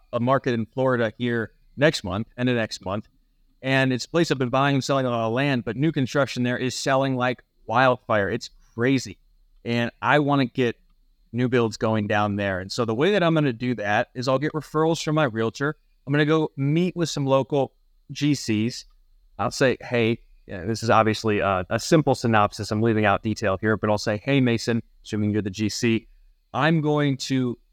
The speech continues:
buy a bunch of lots. They're gonna be prime, super easy, infill, everything available, as easy as it gets to build. I'm gonna finance it. I'm gonna get them sold oftentimes ahead of time.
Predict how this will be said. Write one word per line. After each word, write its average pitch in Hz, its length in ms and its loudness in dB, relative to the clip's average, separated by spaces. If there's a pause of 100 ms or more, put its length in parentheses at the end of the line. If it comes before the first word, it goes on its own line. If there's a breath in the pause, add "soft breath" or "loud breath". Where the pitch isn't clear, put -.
(140)
buy 147 480 2
a 127 80 -6
bunch 139 220 0
of 143 80 0
lots. 123 380 -2
They're 117 120 -2
gonna 113 160 0
be 104 120 -2
prime, 165 520 0 (360)
super 165 500 -2
easy, 131 500 0
infill, 135 720 0 (160)
everything 156 400 0
available, 113 520 0
as 113 200 -2
easy 156 260 0
as 131 80 2
it 127 60 0
gets 117 220 -4
to 110 80 -6
build. 95 340 -6 (600)
I'm 107 60 -8
gonna 110 220 -8
finance 160 480 2
it. 165 140 -2 (440)
I'm 117 80 -2
gonna 113 100 2
get 139 180 0
them 139 120 2
sold 131 320 0
oftentimes 151 540 0
ahead 156 180 2
of 156 80 0
time. 110 340 -4